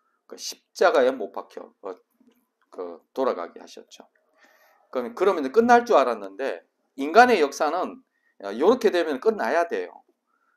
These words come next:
근데 그것이 하나님께로부터 왔다라는 것을 보여주시기 위해서, 그래서 장사한 지 사흘 만에 죽은 자 가운데서, 어, 다시 살아나시며,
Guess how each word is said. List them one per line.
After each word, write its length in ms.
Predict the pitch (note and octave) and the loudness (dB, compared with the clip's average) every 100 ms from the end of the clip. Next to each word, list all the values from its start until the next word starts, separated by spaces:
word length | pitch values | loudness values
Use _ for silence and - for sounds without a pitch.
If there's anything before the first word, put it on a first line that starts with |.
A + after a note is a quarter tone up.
| _ | _
근데 580 | - C3+ C3+ D#3+ C3 E2 _ _ _ _ _ | -12 -8 -4 -4 -4 -8 _ _ _ _ _
그것이 340 | A2+ C#3+ - | -10 -8 -8
하나님께로부터 1080 | - B3+ B3 A3+ G3 - C#3 B2+ A#2 _ A#2 | -6 -2 0 0 -4 -6 -6 -6 -10 _ -6
왔다라는 640 | F#2+ G2+ - A#2+ A2 G2 | -4 -6 -6 -6 -6 -10
것을 280 | F#2+ - G2 | -16 -16 -10
보여주시기 760 | D3+ E3+ A#2+ A2 G#2 A2 G#2+ F#2 | -6 -6 -6 -12 -20 -20 -16 -14
위해서, 600 | F2 F2 C3+ A2 D#2+ _ _ _ _ _ _ | -12 -10 -8 -8 -10 _ _ _ _ _ _
그래서 260 | - A2+ A2+ | -10 -6 -6
장사한 540 | - A2+ D3 E3 D3 | -4 -4 -4 -4 -4
지 100 | B2 | -6
사흘 300 | A#2 E3 D3 | -6 -2 -2
만에 380 | A#2 G#2+ A2+ C#3+ | -4 -10 -12 -14
죽은 340 | - G3 F#3+ D#3 | -14 -12 -12 -8
자 160 | A#2+ | -10
가운데서, 800 | G2 F#2+ F#2+ F2+ F#2 - C#3 A3 _ _ _ _ _ | -8 -12 -12 -12 -12 -8 -8 -10 _ _ _ _ _
어, 300 | F2+ E2+ E2 | -14 -12 -14
다시 280 | G#2 A2 G#2 | -14 -14 -14
살아나시며, 720 | - B2 G#2 E2+ - - - | -12 -12 -12 -16 -18 -20 -20